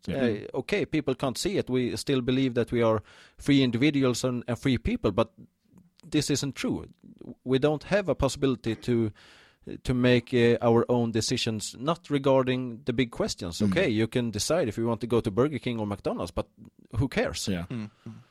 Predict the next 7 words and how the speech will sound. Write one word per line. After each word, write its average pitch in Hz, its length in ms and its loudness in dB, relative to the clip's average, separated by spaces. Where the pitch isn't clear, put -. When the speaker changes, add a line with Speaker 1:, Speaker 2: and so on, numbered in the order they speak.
Speaker 1:
Interesting. 160 440 2
Now 127 240 4
I 123 40 4
see 131 220 0
that, 120 240 -2
uh, 104 560 -2
the, 95 640 0